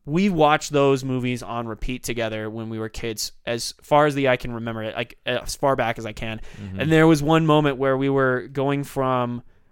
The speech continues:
Speaker 1: um, and I don't even know if he remembers this fully 'cause he was a little tyke, but we were going back from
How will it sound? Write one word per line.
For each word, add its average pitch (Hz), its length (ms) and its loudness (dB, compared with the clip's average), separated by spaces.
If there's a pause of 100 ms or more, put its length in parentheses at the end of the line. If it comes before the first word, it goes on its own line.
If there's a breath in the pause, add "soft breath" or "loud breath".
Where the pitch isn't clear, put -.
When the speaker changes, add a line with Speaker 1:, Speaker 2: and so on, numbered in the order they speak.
(120)
Speaker 1:
um, 120 420 2
and 120 120 -6
I 139 40 2
don't 160 180 6
even 131 160 2
know 123 140 2
if 117 80 -4
he 135 100 -4
remembers 120 400 -2
this 113 120 -8
fully 110 220 -6
'cause 113 140 -12
he 117 60 -6
was 113 80 -6
a 117 60 -6
little 113 180 -4
tyke, 117 420 -4
but 110 140 -4
we 120 80 -4
were 127 100 -2
going 123 300 -2
back 113 260 -4
from 113 480 -4